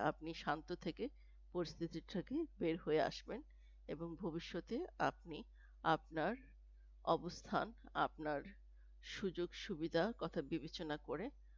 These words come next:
আপনার জীবনের ডিস-, ডিসিশনগুলো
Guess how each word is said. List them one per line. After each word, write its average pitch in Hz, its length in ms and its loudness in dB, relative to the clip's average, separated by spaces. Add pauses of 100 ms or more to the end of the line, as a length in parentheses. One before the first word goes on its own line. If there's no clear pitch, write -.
(240)
আপনার 147 380 0 (640)
জীবনের 151 480 -4 (960)
ডিস-, 160 400 -6
ডিসিশনগুলো 165 760 0